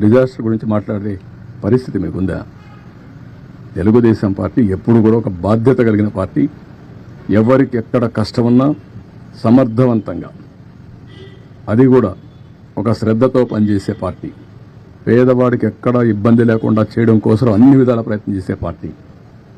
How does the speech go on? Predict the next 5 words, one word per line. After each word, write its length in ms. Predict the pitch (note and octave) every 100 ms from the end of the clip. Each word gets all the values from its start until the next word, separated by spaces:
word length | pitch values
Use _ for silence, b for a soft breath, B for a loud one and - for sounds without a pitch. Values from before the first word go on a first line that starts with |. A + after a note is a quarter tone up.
| -
దాన్ని 200 | G#2 G#2+
వెకిలి 280 | F#2+ G2 A2+ G#2
చేసి 180 | G2 G2
మాట్లాడడం, 540 | G2+ G2+ G2 G2+ G2+ - - - - - -
లేకపోతే 420 | A2 A2 A2+ A2